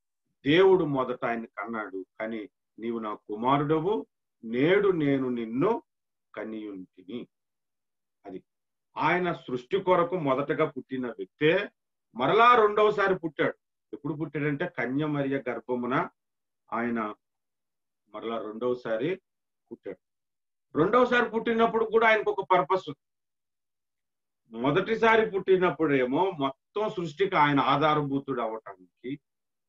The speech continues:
మొత్తం సృష్టి ఆయనలో సృష్టించుకోవటానికి ఆయన పుట్టాడు. రెండవసారి ఎందుకు పుట్టాడు అంటే నూతన సృష్టి చేయటానికి పుట్టాడు.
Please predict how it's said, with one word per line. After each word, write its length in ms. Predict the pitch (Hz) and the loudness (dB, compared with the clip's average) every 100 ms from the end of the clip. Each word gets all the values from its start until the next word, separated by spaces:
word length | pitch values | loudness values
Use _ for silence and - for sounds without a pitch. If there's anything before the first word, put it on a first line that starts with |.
| - | -4
మొత్తం 380 | 139 - 220 220 | -4 0 0 0
సృష్టి 360 | 185 - 202 | -2 -4 2
ఆయనలో 380 | 175 156 160 165 | 4 4 4 0
సృష్టించుకోవటానికి 1300 | 135 127 151 151 139 135 120 - 98 92 143 185 185 _ _ _ _ _ - | -4 -8 -6 -8 -6 -2 -2 -4 -12 -8 -2 -2 -4 _ _ _ _ _ -6
ఆయన 340 | 123 127 143 - _ _ _ _ | -2 0 0 -2 _ _ _ _
పుట్టాడు. 300 | - 113 95 _ _ _ _ _ 104 | -14 -12 -12 _ _ _ _ _ -2
రెండవసారి 640 | 135 170 196 190 185 175 | 2 4 2 2 2 2
ఎందుకు 300 | 165 156 151 147 | 0 -2 -4 -6
పుట్టాడు 360 | 139 139 123 | -4 -2 -2
అంటే 500 | 117 98 - 98 98 - _ _ | -4 -8 -10 -8 -8 -10 _ _
నూతన 760 | 110 120 131 165 185 185 170 160 | -8 -2 2 4 4 2 0 -2
సృష్టి 380 | 147 139 - 135 | -4 -8 -6 -4
చేయటానికి 560 | 131 127 127 120 120 | -4 -4 -4 -4 -6
పుట్టాడు. 380 | 156 143 - | -8 -12 -14